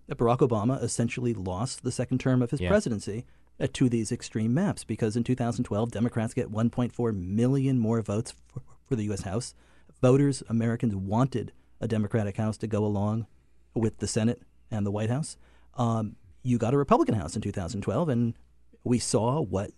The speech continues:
Speaker 1: that House did to stand in the way and obstruct and cause government shutdowns and, uh, fifty-something attempts to appeal Obamacare.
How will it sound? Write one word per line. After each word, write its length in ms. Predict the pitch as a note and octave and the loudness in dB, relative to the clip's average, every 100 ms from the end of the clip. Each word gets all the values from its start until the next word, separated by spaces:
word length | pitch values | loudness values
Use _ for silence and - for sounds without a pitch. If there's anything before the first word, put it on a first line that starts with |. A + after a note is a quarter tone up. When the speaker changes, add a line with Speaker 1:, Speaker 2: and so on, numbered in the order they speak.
| _ | _
Speaker 1:
that 260 | G2+ G#2+ G#2+ | -8 -6 -4
House 240 | A#2 A2 | -4 -4
did 340 | - E3 C3 G2 | 0 2 2 -4
to 240 | - G#2+ | -10 -8
stand 280 | - F#2+ F#2 | -8 -6 -2
in 60 | G#2+ | -2
the 80 | G2+ | -2
way 220 | E2+ F#2 | -4 -6
and 80 | A2+ | -6
obstruct 500 | B2 - F2 F2 - | -8 -4 -4 -4 -6
and 120 | F#2 | -4
cause 220 | F#2+ F#2+ | -4 -4
government 340 | - F#2 G#2 - | -6 -4 -4 -6
shutdowns 580 | E2 D#2+ F#2+ G2+ A#2+ | -12 -10 -6 -4 -4
and, 300 | F#2 F2+ F2+ F#2 - - | -4 -6 -8 -10 -16 -16
uh, 40 | - | -14
fifty-something 920 | - G2+ - - F#2+ G#2 F#2+ F#2 F2 - _ - - _ _ - _ - | -8 -8 -8 -6 -4 -2 -2 -4 -6 -14 _ -20 -20 _ _ -20 _ -12
attempts 320 | - G2 - | -4 -4 -4
to 120 | G#2 | -6
appeal 420 | F#2 - G2+ G2 - - - - _ _ _ _ _ _ _ _ _ _ _ - | -6 -4 -2 -4 -6 -20 -20 -20 _ _ _ _ _ _ _ _ _ _ _ -4
Obamacare. 640 | G#2 F#2 G2 - A2+ C3+ | -2 0 -2 0 0 0